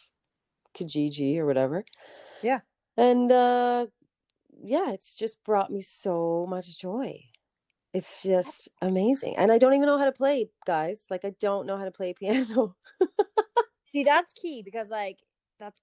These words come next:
Speaker 2: people are probably going, "Well, that's cool, but I don't even know how to play."
Speaker 1: Yeah.
Speaker 2: So, no way.
Speaker 1: Mm-hmm.
Speaker 2: I didn't realize you did that when you were younger. I actu-, I knew that you enjoyed doing it, but I thought it was something you just did as you were older.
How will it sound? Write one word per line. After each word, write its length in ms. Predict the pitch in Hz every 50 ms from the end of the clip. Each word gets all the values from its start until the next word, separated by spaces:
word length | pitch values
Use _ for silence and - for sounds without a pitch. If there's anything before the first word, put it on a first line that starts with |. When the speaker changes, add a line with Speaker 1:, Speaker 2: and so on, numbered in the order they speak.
| - 202 -
Speaker 2:
people 280 | 220 226 190 214 202
are 40 | 190
probably 260 | 190 185 185 175 170
going, 240 | 170 180 175 170 170
"Well, 240 | 160 160 156 151 147 -
that's 180 | 180 - -
cool, 220 | _ - 160 160 156
but 160 | 165 - -
I 80 | 143 151
don't 240 | 160 160 151 143 160
even 180 | 160 151 156
know 140 | 151 151 151
how 100 | 147 147
to 60 | - -
play." 280 | _ - 156 - - - - - -
Speaker 1:
Yeah. 260 | 202 185 185 175 165 160
Speaker 2:
So, 200 | 156 147 - - _ _ _ 202 - _ _ _ _ _ _ - -
no 160 | 214 226 226
way. 600 | 208 226 233 262 311 339 214 147 - 71 139 -
Speaker 1:
Mm-hmm. 480 | 208 196 208 214 226 214 170 151 147 147 _ _ _ _ _ _ _ _ _ _ -
Speaker 2:
I 120 | - 277
didn't 180 | 311 403 494 508
realize 280 | 523 523 523 466 320 294
you 80 | 277 220
did 140 | 247 247 208
that 140 | 240 233 226
when 100 | 226 220
you 60 | 214
were 60 | 202
younger. 340 | 196 185 208 208 190 160 156 -
I 200 | - 180 202 240
actu-, 220 | 254 285 269 - - -
I 80 | 202
knew 200 | 196 202 202 208 202
that 100 | 208 -
you 100 | 208 202
enjoyed 380 | 202 190 180 190 170 175 165 -
doing 280 | 160 151 151 196 233 277
it, 100 | - -
but 80 | 202 190
I 60 | 190 _
thought 160 | - 214 208
it 40 | 180
was 120 | 208 202
something 280 | - 220 214 202 - 202
you 100 | 202 190
just 220 | 180 - 190 - -
did 140 | - 185 180
as 180 | 180 170 170
you 80 | 175 165
were 120 | - -
older. 400 | - 196 247 - - - - -